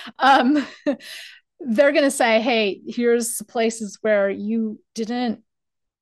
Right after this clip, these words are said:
notice that they were implying something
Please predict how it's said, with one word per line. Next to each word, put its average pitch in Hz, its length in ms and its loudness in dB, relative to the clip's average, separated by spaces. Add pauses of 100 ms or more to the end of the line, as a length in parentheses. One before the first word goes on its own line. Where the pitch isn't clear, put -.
(140)
notice 240 640 2
that 226 260 -2
they 208 180 2
were 214 480 -4
implying 214 800 -2
something 339 560 -4